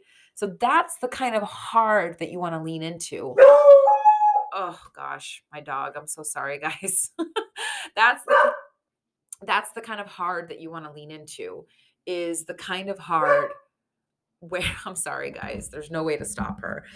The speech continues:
It's the kind of hard that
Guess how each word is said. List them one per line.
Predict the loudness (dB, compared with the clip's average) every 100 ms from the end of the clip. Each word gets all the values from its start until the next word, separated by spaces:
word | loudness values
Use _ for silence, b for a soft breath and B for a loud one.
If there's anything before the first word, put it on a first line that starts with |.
| B B -2
It's | -2 -2
the | -8
kind | -2 -2 -2
of | -8
hard | -6 -4 -2 -4 -8 -14 _ _ _ _ _ -20 -6
that | 0 0 0 -4